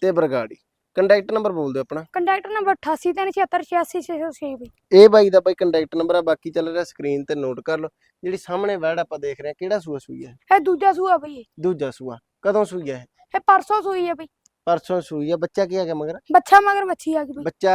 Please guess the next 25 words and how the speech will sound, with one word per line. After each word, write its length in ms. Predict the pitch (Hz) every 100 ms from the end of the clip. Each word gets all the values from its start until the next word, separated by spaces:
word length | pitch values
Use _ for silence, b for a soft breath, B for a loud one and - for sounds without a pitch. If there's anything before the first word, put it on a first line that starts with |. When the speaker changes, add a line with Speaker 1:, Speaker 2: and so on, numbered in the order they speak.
| 185
Speaker 1:
ਆ 60 |
ਗਿਆ 100 | 170 170
ਮਗਰ 240 | 165 156
ਬਾਈ, 140 | 160
ਬੱਸੀ, 300 | 156 147 -
ਬੱਸੀ 280 | 175 180 240
ਬੜੀ 160 | 233 202
ਚੰਗੀ 240 | 156 139
ਆ 100 | 135
ਗਈ 100 | 127
ਹੈ 40 | 175
ਨਾ? 100 | 233 - -
Speaker 2:
ਹਾਂਜੀ 220 | 302 294
ਬਾਈ। 160 | 269 262 175
Speaker 1:
ਬਹੁਤ 260 | 156 196 -
ਚੰਗੇ 260 | 180 170
ਬੱਚੇ 260 | 170 165 175
ਨੂੰ 120 | 170
ਕਰਮ 200 | 160 156
ਵਾਲੇ 140 | 156
ਨੇ 120 | 151 151
ਜਨਮ 260 | 147 147
ਦਿੱਤਾ 280 | 147 - 185
ਗਾ। 140 | 185 180 b b _
ਤੇ 280 | 208 202